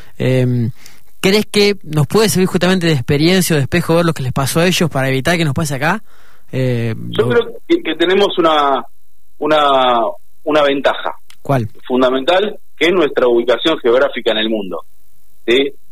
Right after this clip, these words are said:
Speaker 2: Esto de estar a-, acá abajo del mundo tiene una desventaja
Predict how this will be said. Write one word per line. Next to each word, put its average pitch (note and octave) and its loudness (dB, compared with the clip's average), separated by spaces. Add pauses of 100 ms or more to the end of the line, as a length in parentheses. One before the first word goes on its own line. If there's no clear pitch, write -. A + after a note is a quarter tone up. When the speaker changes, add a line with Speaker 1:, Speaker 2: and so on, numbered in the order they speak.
(280)
Speaker 2:
Esto D#3 2
de E3+ 4
estar F#3 2
a-, C#3+ 4
acá F3 2
abajo F3 2
del D3+ 4
mundo G3 4 (320)
tiene F#3+ 4
una F3+ 4
desventaja G#3 2